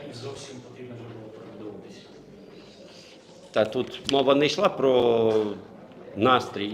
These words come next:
Speaker 2: і ніхто не думав, який у нас настрій. Це, це нікому не цікаво, і ми повинні просто діяти, виходячи з ситуації, яка склалась.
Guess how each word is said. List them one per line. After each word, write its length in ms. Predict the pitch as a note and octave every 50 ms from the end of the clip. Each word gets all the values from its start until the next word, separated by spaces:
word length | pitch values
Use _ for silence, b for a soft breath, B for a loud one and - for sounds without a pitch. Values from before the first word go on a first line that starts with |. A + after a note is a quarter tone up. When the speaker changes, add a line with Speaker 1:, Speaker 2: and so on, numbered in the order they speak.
| A2 G#2+
Speaker 2:
і 40 |
ніхто 280 | G#2 A2 A2 A2+ - A#2+
не 120 | A2+ A#2+
думав, 340 | A#2 A#2 C#3+ C3+ B2 G#2+ G#2
який 240 | G#2+ - - A#2+ A2
у 60 | G#2
нас 200 | G#2 G#2 G2 -
настрій. 440 | A2+ G#2 G2 - - - G2 F#2+ F#2 F#2
Це, 440 | G2+ G#2 G#2 G#2 G2+ G2+ G2+ G2+ G2+ G2+ G2+ F#2+ G2+ -
це 100 | - A2
нікому 340 | G#2 G#2+ G#2 - A2+ G#2+ A2
не 120 | A2 G#2+
цікаво, 520 | G#2 - A#2+ - B2 B2+ C3+ C3 A2+ G#2+ G#2
і 320 | G2+ G2+ G2 G2 G2 F#2+
ми 140 | G2 G#2 A2
повинні 480 | A2 - A2+ A2 A#2 A2+ A2+ A2+ G#2+ G#2+ B B B B B B B B B -
просто 580 | - G#2+ B2+ C#3 C#3+ C3+ - E3+ E3 D#3+ - - F#2+ F#2+
діяти, 640 | A#2 C3+ C#3 C#3+ C#3+ C#3+ C#3+ D#3 D3 D3 D3 D3 - - - - - - - - - - - - - - -
виходячи 520 | F#2 A2 - C3 C3+ C3 B2+ A#2 - B2 A#2
з 100 | - -
ситуації, 500 | G#2+ - A2+ A2 B2 C3+ - - A2 G#2+
яка 220 | G#2+ - - A2
склалась. 480 | A2 - - F#2+ E2+ D#2 D#2 D#2+ -